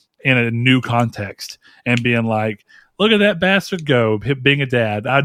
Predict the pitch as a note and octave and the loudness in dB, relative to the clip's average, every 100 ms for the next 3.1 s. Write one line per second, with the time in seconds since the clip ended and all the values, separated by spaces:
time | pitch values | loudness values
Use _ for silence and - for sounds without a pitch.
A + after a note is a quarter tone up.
0 | C#3 B2+ B2+ B2+ C3+ D3 C#3 C3 - D3 | 0 0 0 2 0 2 0 -2 -2 0
1 | C#3+ D3 D3+ D3+ D#3 C#3+ B2+ C3+ C3 B2+ | 2 0 -2 0 -2 -4 -2 -2 0 -2
2 | B2+ C3 A#2+ A#2+ A2+ _ _ _ - C3+ | -2 -2 0 0 -4 _ _ _ -4 -2
3 | B2+ | 0